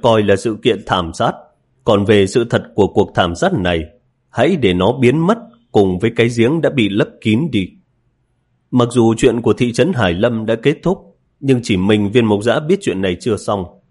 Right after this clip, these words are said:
bởi vì trên thế giới này vẫn còn một hy vọng tồn tại, đó chính là lệ thần giả biết tàng hình. Trước đó Viên Mục Dã đã từng cẩn thận tìm kiếm trong đám trẻ to xác kia, nhưng cậu không phát hiện bóng dáng lệ thần giả.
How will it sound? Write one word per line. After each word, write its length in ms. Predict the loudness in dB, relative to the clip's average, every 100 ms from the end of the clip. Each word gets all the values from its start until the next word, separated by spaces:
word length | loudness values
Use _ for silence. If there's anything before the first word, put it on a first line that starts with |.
| _
bởi 160 | 0 2
vì 240 | 2 0
trên 220 | 0 -2 2
thế 140 | 0
giới 200 | 2 2
này 260 | 2 0 -2 -10 _
vẫn 140 | -2 0
còn 240 | 2 2 2
một 140 | 0
hy 160 | 0 0
vọng 240 | 0 -2 0
tồn 240 | 0 0 -2
tại, 180 | -2 -4 _ _ _
đó 180 | 0 0 2
chính 240 | -2 0 2
là 200 | 0 0
lệ 240 | 0 0 0
thần 240 | -2 -2 0
giả 320 | 0 0 -4
biết 220 | -4 -4 -2
tàng 220 | -4 -2
hình. 340 | -6 -6 -8 -16 -20 _ _ _ _ _ _ _ _ _
Trước 220 | 0 2
đó 240 | 4 4 4
Viên 200 | 2 2
Mục 180 | 0
Dã 180 | 0 0
đã 140 | 0 0
từng 240 | 0 -2 -2
cẩn 180 | -2 -2
thận 180 | -6 -4
tìm 240 | -4 -4
kiếm 260 | -2 -2 -2
trong 180 | -4 -4
đám 200 | -4 -4
trẻ 200 | -6 -6 -2
to 160 | -2 -2
xác 120 | -6 -4
kia, 180 | -2 -2 -4 _ _ _
nhưng 200 | 0 2
cậu 180 | 2 2
không 260 | 2 0 2
phát 140 | 2
hiện 220 | 2 2
bóng 180 | 0 0
dáng 220 | 0 0
lệ 160 | -2 -2
thần 260 | -4 -6
giả. 300 | -4 -4 -4